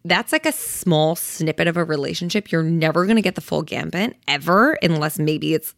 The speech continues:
even if it's, like, your sibling, there's still an aspect that you're not seeing. But if you take that, like, small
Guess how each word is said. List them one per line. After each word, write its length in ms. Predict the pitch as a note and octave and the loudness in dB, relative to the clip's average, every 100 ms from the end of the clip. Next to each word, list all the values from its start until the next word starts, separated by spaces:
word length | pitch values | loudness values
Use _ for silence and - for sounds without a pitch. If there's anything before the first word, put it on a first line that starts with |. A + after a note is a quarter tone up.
| - | -2
even 320 | C4 D4+ E4+ | 0 2 0
if 100 | D#4+ | -2
it's, 120 | - | -6
like, 180 | B3+ - | -8 -6
your 100 | G3 | -6
sibling, 760 | - - A#3 A3 E3 D3+ - | -6 -6 -2 -2 -2 -10 -8
there's 220 | F3+ F3+ | -4 -4
still 320 | - - A3+ A3+ | -4 -2 0 0
an 120 | G#3 | -2
aspect 500 | D#3+ D3+ - D3 - | -2 -4 -6 -10 -8
that 160 | - | -10
you're 300 | E3 D3+ D3+ | -8 -6 -4
not 260 | D3+ D3 - | -6 -6 -8
seeing. 400 | - D3+ F3 C#4 - - - - _ - - - | -10 -6 -4 -4 -6 -14 -16 -18 _ -20 -12 -2
But 100 | A#3+ | 0
if 180 | A#3 - | 0 -2
you 240 | F#3 A3+ D4+ | -2 0 -2
take 400 | - C#4+ - - | 0 0 0 -2
that, 160 | F3+ | -4
like, 180 | E3 D#3 | -4 -6
small 720 | - - G3 F#3+ F#3 G3 A3+ | -8 0 2 2 2 0 0